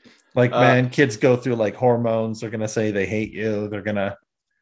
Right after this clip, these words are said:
Speaker 2: Yeah, y-, you shouldn't guilt trip your kids into smothering you with a pillow, you know?
Speaker 1: That especially. Th-, this is about guil-, guilt tripping kids, this episode,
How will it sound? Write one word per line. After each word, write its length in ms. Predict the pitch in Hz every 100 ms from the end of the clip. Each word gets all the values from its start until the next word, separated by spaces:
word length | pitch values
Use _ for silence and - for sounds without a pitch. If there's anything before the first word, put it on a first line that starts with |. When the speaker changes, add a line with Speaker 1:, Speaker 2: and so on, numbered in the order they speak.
| _
Speaker 2:
Yeah, 220 | 226 214
y-, 40 | 202
you 360 | 185 180 202 220
shouldn't 320 | - 269 202
guilt 240 | 151 151
trip 240 | - 160 139
your 140 | 123
kids 440 | - 110 107 101
into 280 | 107 104 101
smothering 480 | - 90 87 92 90
you 100 | 90
with 120 | 87
a 40 | 78
pillow, 460 | 82 82 85 87
you 140 | 87 80
know? 320 | 82 87 92 _ _ _ _ _ - _ _ 127
Speaker 1:
That 220 | 131 156
especially. 680 | - - 120 - 104 85 85
Th-, 160 | 190 -
this 180 | 156 175
is 140 | 226
about 340 | 226 190 185 143
guil-, 240 | 165 151
guilt 320 | 123 127 135
tripping 400 | - 131 139 123
kids, 580 | 107 123 131 139 - - -
this 180 | 127
episode, 540 | - - 147 156 139